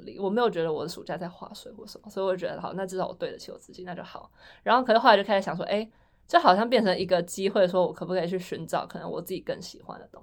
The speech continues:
西。就一开始其实我没有非常确定说我喜欢 corporate treasury，其实经过十个礼拜，其实这个问题一直都还是在吧。就我觉得，哦，还不错啊，是还可以，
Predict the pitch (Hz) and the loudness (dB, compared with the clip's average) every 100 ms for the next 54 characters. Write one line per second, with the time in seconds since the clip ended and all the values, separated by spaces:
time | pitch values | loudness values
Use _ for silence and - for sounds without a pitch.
0 | _ - - _ _ _ _ - 294 330 | _ -20 -20 _ _ _ _ 2 6 6
1 | 269 214 220 196 226 202 247 240 247 170 | 6 6 4 4 2 0 2 2 2 -4
2 | - 208 180 190 175 175 170 180 180 170 | -4 -2 -2 -4 -6 -6 -8 -6 -6 -6
3 | - 175 - - 202 220 - _ _ 269 | -4 -6 -6 -6 -2 -2 -4 _ _ -6
4 | 269 247 226 - 185 185 175 - 180 156 | 4 6 4 -4 0 2 0 0 0 0
5 | - 175 180 220 175 175 165 - 180 - | -2 -6 -2 2 6 6 4 2 -14 -10
6 | - 180 160 175 - 180 165 - - - | -8 -6 -4 -4 -6 -12 -12 -10 -10 -12
7 | - 240 196 165 - 208 214 _ _ _ | 0 2 2 0 -2 -2 -4 _ _ _
8 | - 185 180 190 - 202 175 180 208 202 | -4 -4 -2 -6 -2 2 2 2 0 -2
9 | - 165 170 - - 180 175 | -4 -4 -6 -12 -12 -10 -12